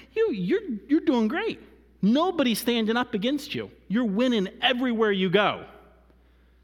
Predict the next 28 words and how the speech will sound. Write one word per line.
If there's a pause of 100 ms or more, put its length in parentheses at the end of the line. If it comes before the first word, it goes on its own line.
(3000)
Now, (200)
this
guy
here
is
not (160)
mean
and
cruel, (440)
but
the
real
Sennacherib
was
mean
and
cruel
and
wicked. (1900)
You
wanna
hear
what's
in
one
of
those
letters?